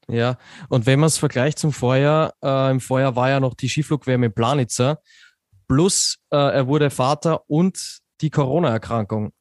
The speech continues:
Also bei ihm war ja im letzten Jahr so viel los vor der Vierschanzentournee und er ist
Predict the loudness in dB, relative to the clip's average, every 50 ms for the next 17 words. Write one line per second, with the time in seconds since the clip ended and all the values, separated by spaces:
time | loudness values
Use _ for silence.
0 | _ _ -6 -2 -2 -2 -2 -2 -4 -4 -4 -4 -4 -2 -2 -2 0 0 0 2
1 | 2 2 2 0 0 -2 -2 -4 -4 -2 0 -2 -2 -2 -6 -4 -2 0 0 2
2 | 0 0 -2 -4 -8 _ _ _ -10 -6 -2 -2 -2 -2 0 -2 -2 0 0 0
3 | 0 0 -2 -2 -4 -4 -4 -4 -4 -4 -6 -4 -4 -4 -4 -4 -4 -8 -6 -4
4 | -2 -2 0 0 0 0 0 0 0 0 0 -2 -4 -10